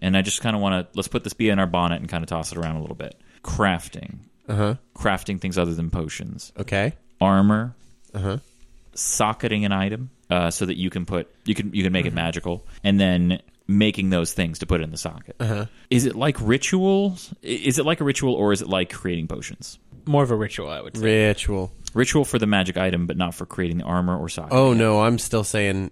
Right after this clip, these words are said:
Speaker 2: ritual.
Speaker 1: Forge.
Speaker 2: Making, making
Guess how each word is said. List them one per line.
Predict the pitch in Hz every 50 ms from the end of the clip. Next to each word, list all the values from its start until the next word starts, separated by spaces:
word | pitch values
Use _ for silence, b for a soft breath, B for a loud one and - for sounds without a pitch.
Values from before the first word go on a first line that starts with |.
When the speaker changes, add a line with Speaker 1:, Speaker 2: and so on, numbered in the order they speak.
| - - - _ - - -
Speaker 2:
ritual. | 101 104 107 101 95 - - - - - - - - - - - _ _ _ _ _ _ _ -
Speaker 1:
Forge. | 156 -
Speaker 2:
Making, | 139 156 160 - 156 147 131 120 b b b b b b b b - 127 - -
making | - 117 123 139 151 143 - 147 143 135 127 123 110